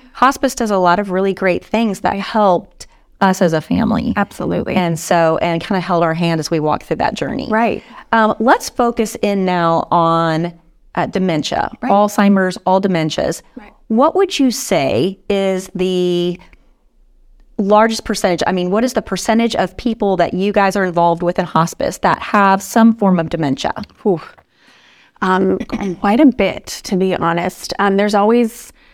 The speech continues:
Speaker 2: I feel like there's always something else going on similar to your parents. There
Speaker 1: Sure.
Speaker 2: was cancer involved.
Speaker 1: Mm-hmm.
Speaker 2: Um, but I see it more often than not.
Speaker 1: Mm-hmm.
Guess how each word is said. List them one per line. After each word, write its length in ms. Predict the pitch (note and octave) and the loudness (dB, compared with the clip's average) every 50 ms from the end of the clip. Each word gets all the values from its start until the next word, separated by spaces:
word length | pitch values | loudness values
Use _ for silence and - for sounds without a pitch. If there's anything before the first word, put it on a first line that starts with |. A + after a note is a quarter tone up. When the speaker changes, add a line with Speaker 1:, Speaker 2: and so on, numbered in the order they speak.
| _ _ _ _ _ _ - | _ _ _ _ _ _ -6
Speaker 2:
I 60 | F3 | -4
feel 220 | E3+ - F3+ F#3 F3 | -2 0 0 2 2
like 160 | E3+ E3+ - | 2 0 0
there's 180 | F3 E3+ E3+ | 0 0 0
always 300 | F3 E3+ E3+ F3 E3+ E3 | 2 2 2 2 0 -2
something 440 | - - F3 E3 D#3+ - D#3 E3+ D#3+ - | -2 -2 -2 -2 -2 -2 -2 -2 -2 -2
else 260 | D3 D3+ D#3 - - | -2 -2 -4 -4 -4
going 240 | - E3+ E3 E3 D#3+ | -2 -2 0 0 0
on 320 | D#3+ D#3+ E3 E3+ - - | 0 0 0 -2 -4 -6
similar 520 | - - F3+ F3 E3+ E3+ E3 E3 E3 E3 E3 | -6 -4 -2 0 0 0 0 0 0 0 -2
to 120 | - - F3+ | -2 -2 -2
your 120 | E3+ F3 | -2 -2
parents. 500 | - - F#3 E3+ E3 D#3+ F3+ G#3 A3 - | -2 -2 -2 -2 -2 0 0 -2 -2 -2
There 120 | - F3+ | -2 -2
Speaker 1:
Sure. 80 | F3 A3 | -2 -2
Speaker 2:
was 100 | F#3+ F3 | -2 -4
cancer 440 | - - F3+ E3 E3 - - E3+ E3 | -4 -4 -4 -4 -2 -2 -2 -2 -2
involved. 480 | E3 E3+ E3+ E3+ E3+ E3+ E3+ F3+ F3+ - | 0 0 0 2 2 2 2 0 -2 -4
Speaker 1:
Mm-hmm. 360 | F#3+ F3 - - - F#3 F#3+ | -6 -8 -6 -4 -2 0 0
Speaker 2:
Um, 380 | F#3 E3+ D#3+ C#3 C#3+ C#3 - - | 0 0 0 0 -2 -2 -4 -4
but 240 | - F#3+ - F#3 - - | -4 -4 -2 -2 -2 -4
I 140 | - F3+ F#3+ | -4 -4 -6
see 320 | F#3+ - - - G#3 F#3 F#3 | -6 -6 -4 -2 -2 0 0
it 420 | F3 E3+ E3+ E3 G#3+ - - - | 0 0 0 -2 -4 -6 -6 -4
more 280 | F3+ E3+ E3+ E3 D#3 D#3 | -2 0 0 0 0 -2
often 500 | D#3+ D#3+ - - - - D#2+ F2 - - | -4 -4 -6 -6 -4 -4 -4 -6 -6 -8
than 220 | - - - E3+ D#3 | -6 -6 -4 -4 -2
not. 400 | G2 F2 - A#2 A3+ C#4 - - | -2 -2 0 0 -2 -2 -4 -6
Speaker 1:
Mm-hmm. 460 | - F3 F3+ - - E3+ E3 E3+ F3+ | -10 -10 -12 -8 -6 -6 -4 -4 -4